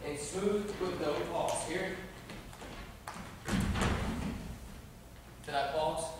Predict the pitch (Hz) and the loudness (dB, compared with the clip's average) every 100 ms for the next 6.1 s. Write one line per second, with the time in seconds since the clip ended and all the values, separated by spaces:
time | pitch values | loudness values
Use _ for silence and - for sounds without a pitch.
0 | - - - - - - - 147 147 - | -10 -12 -12 -12 -10 -10 -6 -2 0 2
1 | - 139 165 165 - - - - - - | 4 4 4 2 0 -4 -8 -10 -12 -12
2 | - - - - - - - - 151 127 | -12 -14 -14 -14 -16 -14 -10 -4 -2 0
3 | 131 131 - 151 147 156 135 123 156 143 | 2 2 2 0 0 -2 -4 0 0 0
4 | 127 117 - - - - - - - - | -2 -6 -8 -14 -16 -16 -16 -14 -14 -12
5 | - 127 123 - - - - - - - | -8 -6 -4 -2 0 -2 -4 -8 -6 -8